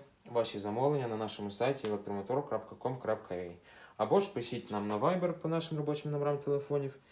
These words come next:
і з радістю запропонуємо вам, як то кажуть, індивідуальну ціну, індивідуальну пропозицію, яку ви ніде в інтернеті більше не знайдете. Тож, дорогі друзі,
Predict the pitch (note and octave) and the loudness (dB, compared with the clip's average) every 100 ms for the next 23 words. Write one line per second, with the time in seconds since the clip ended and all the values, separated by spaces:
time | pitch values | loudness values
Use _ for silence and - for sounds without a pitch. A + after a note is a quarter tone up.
0 | - - - G#2+ A#2 D3 D3+ - A2 G#2+ | -20 -18 -6 0 4 4 4 -2 -4 -4
1 | - A2+ C#3+ A2 A2+ C3 C3 - - - | -4 0 0 2 2 0 -6 -16 -20 -8
2 | G#2+ G#2 G#2+ - A#2 A#2+ A#2 - G#2 G2 | -4 -2 -4 -2 0 0 -6 -6 -6 -4
3 | G2 A2+ A#2 G2+ - C#3+ D#3 D#3 - - | 2 2 2 -2 -2 0 2 0 -2 -18
4 | - - - G#2+ G2+ G#2+ A2+ G#2+ G2 G2 | -20 -20 -12 -4 0 2 2 0 -2 -4
5 | - G2+ D3 - D3 D3 C#3+ G2+ G2 C3+ | -4 -2 -2 -2 -2 -2 -4 -8 -4 -4
6 | A#2 G#2+ A2 B2+ - - - G#2 A2 A2+ | -4 -2 -2 -4 -8 -12 -6 -2 0 0
7 | - F#2+ F2+ G2+ A#2 C3+ G2+ G#2 A#2 G2+ | -2 -8 -8 -6 -4 -4 -4 -6 -6 -6
8 | G2 - E2 D#2+ E2 E2 - - - - | -6 -6 -8 -8 -10 -14 -18 -20 -18 -16
9 | - - C3+ C3 C3+ C3 C3 C3 A#2+ A#2 | -12 2 2 6 4 4 4 4 4 0